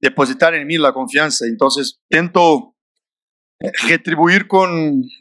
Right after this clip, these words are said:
con una dedicación tremenda, con un esfuerzo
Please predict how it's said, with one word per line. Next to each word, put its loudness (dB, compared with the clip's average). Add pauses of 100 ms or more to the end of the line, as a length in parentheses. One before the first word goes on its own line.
(120)
con 4
una 2
dedicación 0 (160)
tremenda, 0 (160)
con 4
un 2
esfuerzo 0